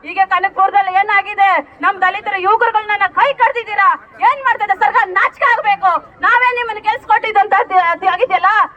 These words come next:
ನಮ್ ದಲಿತರ ಮೇಲೆನೆ ನೀವು ಇವತ್ತು ಗೂಂಡಾಗಿರಿಗಳು, ನಮ್ ದಲಿತರುಗಳ ಮೇಲೆ ಹಲ್ಲೆಗಳು. ಏನ್ ಮಾಡ್ತಾ ಇದೆ ಸ್ವಾಮಿ ನಿಮ್ ಸರ್ಕಾರಗಳು? ಇದನ್ನ ನಾನು ವಿರೋಧ ಪಕ್ಷ ಆಗ್ಲಿ, ಆಡಳಿತ ಪಕ್ಷ ಆಗ್ಲಿ, ಎಲ್ಲರಿಗೂ ಕೇಳ್ತೀನಿ, ನಮ್ಮ ಸಮುದಾಯ ಆಗ್ಲಿ, ಪ್ರತಿಯೊಂದು ಬಡವರಿಗೆ ಆಗ್ಲಿ, ಯಾರ್ದು ಅನ್ಯಾಯ ಆದ್ರೆ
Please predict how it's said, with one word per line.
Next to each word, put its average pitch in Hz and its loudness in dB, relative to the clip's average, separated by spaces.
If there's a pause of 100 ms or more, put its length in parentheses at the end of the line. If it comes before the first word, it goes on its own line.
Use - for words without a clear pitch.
(160)
ನಮ್ 359 0
ದಲಿತರ 403 0
ಮೇಲೆನೆ 381 2
ನೀವು 370 -4
ಇವತ್ತು 330 -4
ಗೂಂಡಾಗಿರಿಗಳು, 339 0 (120)
ನಮ್ 339 -4
ದಲಿತರುಗಳ 392 -2
ಮೇಲೆ 370 2
ಹಲ್ಲೆಗಳು. 392 2 (340)
ಏನ್ 370 0
ಮಾಡ್ತಾ 359 0
ಇದೆ 339 0
ಸ್ವಾಮಿ 339 0
ನಿಮ್ 330 -6
ಸರ್ಕಾರಗಳು? 381 2 (220)
ಇದನ್ನ 370 -10
ನಾನು 381 2
ವಿರೋಧ 370 0
ಪಕ್ಷ 392 -2
ಆಗ್ಲಿ, 392 2 (300)
ಆಡಳಿತ 427 0
ಪಕ್ಷ 403 -2
ಆಗ್ಲಿ, 392 0 (280)
ಎಲ್ಲರಿಗೂ 415 2
ಕೇಳ್ತೀನಿ, 381 0 (260)
ನಮ್ಮ 415 0
ಸಮುದಾಯ 392 0
ಆಗ್ಲಿ, 370 0
ಪ್ರತಿಯೊಂದು 359 0
ಬಡವರಿಗೆ 415 0
ಆಗ್ಲಿ, 381 0
ಯಾರ್ದು 320 0
ಅನ್ಯಾಯ 339 2
ಆದ್ರೆ 403 2